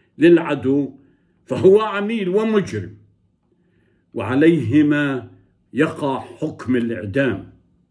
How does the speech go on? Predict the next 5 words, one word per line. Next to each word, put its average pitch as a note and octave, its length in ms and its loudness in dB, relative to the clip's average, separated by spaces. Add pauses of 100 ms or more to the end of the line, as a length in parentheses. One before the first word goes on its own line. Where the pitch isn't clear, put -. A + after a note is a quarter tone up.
(1400)
هذا C#3 540 2
سؤال A#2+ 880 -2
خطير G#2+ 720 2
يا C3+ 120 2
عالم، D3 680 -4